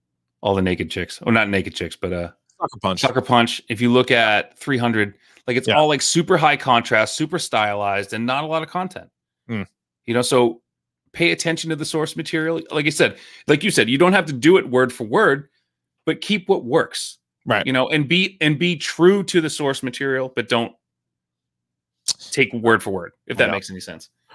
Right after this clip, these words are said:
Speaker 2: Uh, what is your favorite Wild Bill Soda spiked drink recipe?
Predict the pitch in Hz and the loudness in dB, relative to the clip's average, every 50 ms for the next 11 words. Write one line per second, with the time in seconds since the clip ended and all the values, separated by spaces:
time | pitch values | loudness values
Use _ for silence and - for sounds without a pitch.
0 | - - - 151 151 151 147 175 196 214 214 185 208 196 160 - - 180 170 165 | -4 0 4 4 6 6 6 8 8 8 6 6 6 4 4 4 2 2 4 4
1 | 160 170 156 139 120 139 143 147 147 147 123 151 147 139 123 - - - 139 135 | 2 0 0 2 4 4 6 6 6 4 4 4 4 4 2 0 2 4 4 6
2 | 135 135 131 120 - - - - - 143 139 143 143 - - - - - 117 - | 6 6 4 2 0 -2 -6 -4 0 0 2 2 0 -2 -8 -12 -14 -14 -12 -8
3 | 117 113 131 139 131 - - - 107 110 113 104 95 - 107 - - 95 85 73 | -6 -4 -4 -4 -4 -8 -12 -10 -6 -4 -4 -4 -4 -8 -10 -10 -10 -8 -8 -8
4 | 71 | -10